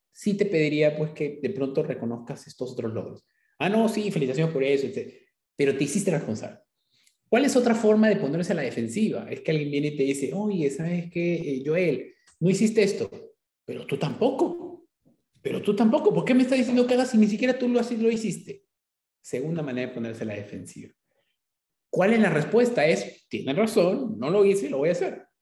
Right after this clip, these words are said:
"Oye, pero él tampoco lo ha hecho". Bueno, entonces en su momento ve y dílelo también, también. Pero no aproveches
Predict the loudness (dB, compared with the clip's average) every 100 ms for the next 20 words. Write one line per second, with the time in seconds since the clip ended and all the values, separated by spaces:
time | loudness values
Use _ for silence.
0 | _ _ _ _ _ _ _ _ -4 -2
1 | 2 4 4 4 4 4 4 2 -4 -6
2 | -10 -12 -12 -6 -6 -6 -8 -6 -6 -6
3 | -10 -6 2 2 2 0 0 -4 -6 -4
4 | -4 -4 -4 -4 -2 -4 -6 -12 -8 -8
5 | -10 -8 -4 -2 -2 -4 -14 _ _ _
6 | _ _ _ _ _ 4 4 2 -2 2
7 | 4 4 2 2 2 2 2 -2 -4 -8